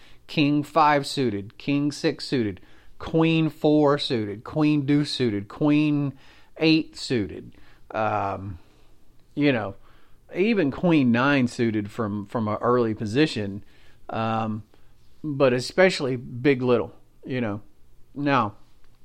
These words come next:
uh, that doesn't apply to the suited aces because, um, it's hard for you to be in a good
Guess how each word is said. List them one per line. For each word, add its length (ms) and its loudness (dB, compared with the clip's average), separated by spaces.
uh, 140 -2
that 160 6
doesn't 260 4
apply 300 2
to 80 2
the 140 -2
suited 440 2
aces 520 2
because, 840 0
um, 400 -2
it's 140 -6
hard 540 6
for 140 -6
you 240 2
to 140 -4
be 400 2
in 260 -4
a 220 0
good 880 2